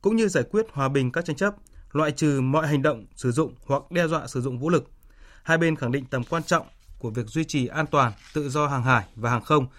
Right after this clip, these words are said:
ở tất cả các vùng biển và đại dương, đặc biệt là ở Biển Đông, trên cơ sở tuân thủ các nguyên tắc của luật pháp quốc tế. Trong khuôn khổ chuyến thăm,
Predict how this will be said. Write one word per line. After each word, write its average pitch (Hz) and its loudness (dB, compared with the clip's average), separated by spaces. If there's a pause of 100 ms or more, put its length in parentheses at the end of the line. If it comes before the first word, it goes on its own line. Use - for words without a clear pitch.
(160)
ở 135 -6
tất 226 -2
cả 139 2
các 165 -2
vùng 135 -2
biển 120 2
và 117 -6
đại 120 -4
dương, 135 2 (300)
đặc 151 -2
biệt 147 4
là 135 -2
ở 120 0
Biển 117 -2
Đông, 139 8 (360)
trên 196 -2
cơ 185 -2
sở 135 -2 (100)
tuân 156 0
thủ 139 -4
các 147 -4
nguyên 151 -2
tắc 175 -8
của - -4
luật 110 -4
pháp 135 -6
quốc 143 -4
tế. 127 0 (720)
Trong 135 -2
khuôn 143 -2
khổ 127 2
chuyến 120 -4
thăm, 139 2